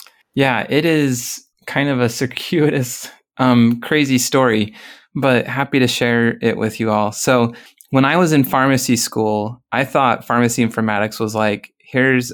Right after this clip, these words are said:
a motherboard and a keyboard, and this is how you network two dispensing machines together,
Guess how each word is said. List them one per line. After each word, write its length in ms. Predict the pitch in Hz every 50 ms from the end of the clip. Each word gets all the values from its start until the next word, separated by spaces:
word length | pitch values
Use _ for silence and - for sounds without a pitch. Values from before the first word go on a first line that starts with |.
| - -
a 60 | 123
motherboard 720 | 117 117 113 117 117 113 120 113 117 117 110 110 110 - - _
and 280 | - 107 110 107 107 - -
a 60 | 117
keyboard, 560 | 117 - 135 131 127 123 120 120 117 117 117
and 200 | 113 - 110 110
this 120 | 113 110 -
is 120 | 127 107
how 120 | - 120 110
you 180 | 113 113 113
network 420 | 110 113 110 113 107 110 110 - -
two 320 | - - - 117 110 110 107
dispensing 480 | 110 110 107 - 107 104 107 - 127
machines 360 | 127 127 123 160 147 147 139 -
together, 440 | - 156 151 151 147 156 156 151